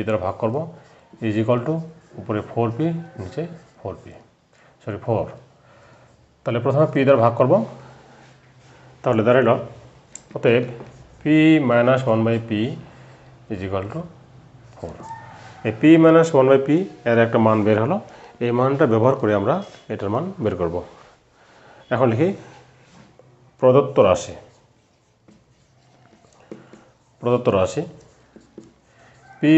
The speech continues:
প্লাস ওয়ান by p হোল স্কয়ার, একটা প্রদত্ত রাশি। আচ্ছা, এটাকে আমরা এ প্লাস বি হোল স্কয়ারের অনুসিদ্ধান্ত প্রয়োগ করব। এটাকে এ ধরবো, এটাকে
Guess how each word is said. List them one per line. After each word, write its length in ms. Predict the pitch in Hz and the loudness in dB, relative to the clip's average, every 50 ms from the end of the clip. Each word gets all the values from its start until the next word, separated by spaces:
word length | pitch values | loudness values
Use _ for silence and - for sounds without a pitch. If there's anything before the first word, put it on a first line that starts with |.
| 160 - | 6 6
প্লাস 240 | 143 139 139 139 135 131 | 6 6 6 6 6 4
ওয়ান 120 | 117 117 113 | 2 2 2
by 120 | 120 117 117 113 113 | 2 2 0 -2 -2
p 20 | 117 120 139 156 160 - - - - - - | -4 -4 -4 -4 -8 -10 -16 -20 -20 -14 -12
হোল 120 | 107 95 92 82 | -10 -10 -10 -10
স্কয়ার, 280 | - - - 85 82 - - - - _ _ _ _ _ _ _ _ _ _ - - - | -12 -12 -12 -10 -10 -12 -14 -20 -20 _ _ _ _ _ _ _ _ _ _ -20 -16 -12
একটা 120 | - 113 - | -12 -8 -4
প্রদত্ত 240 | 117 110 107 104 113 95 95 | -2 -2 -2 0 -2 0 0
রাশি। 240 | 92 90 - 143 156 165 165 - - 87 | 0 0 -2 -6 -8 -8 -8 -12 -12 -14
আচ্ছা, 200 | - - - - - _ _ _ _ _ - - - - _ - 143 | -14 -14 -16 -20 -20 _ _ _ _ _ -20 -20 -20 -20 _ -8 -4
এটাকে 180 | 131 160 160 156 120 | -2 2 4 4 4
আমরা 140 | 104 117 131 - - 123 123 131 | 6 4 4 2 2 0 4 6
এ 20 | 143 147 147 - | 6 6 6 4
প্লাস 200 | 147 151 151 151 147 139 | 4 4 6 4 4 2
বি 80 | 147 139 117 | 2 2 2
হোল 100 | 110 117 131 127 | 2 2 2 0
স্কয়ারের 260 | - - 139 127 135 131 120 | 0 -2 0 2 2 2 2
অনুসিদ্ধান্ত 360 | 113 95 107 101 107 113 165 175 175 - - - - | 2 0 -4 -6 -4 -4 -4 -4 -6 -8 -16 -14 -6
প্রয়োগ 200 | - 120 110 - - 101 | -2 0 0 0 -2 -4
করব। 140 | 85 76 80 - - - - _ _ _ _ _ _ _ _ - 113 | -8 -8 -10 -14 -18 -20 -20 _ _ _ _ _ _ _ _ -12 -8
এটাকে 180 | 101 104 110 107 113 | -6 -4 -2 -2 -2
এ 20 | 120 110 | 0 -2
ধরবো, 140 | 123 131 143 123 | 0 0 0 0
এটাকে 200 | 117 117 123 | 0 -2 -4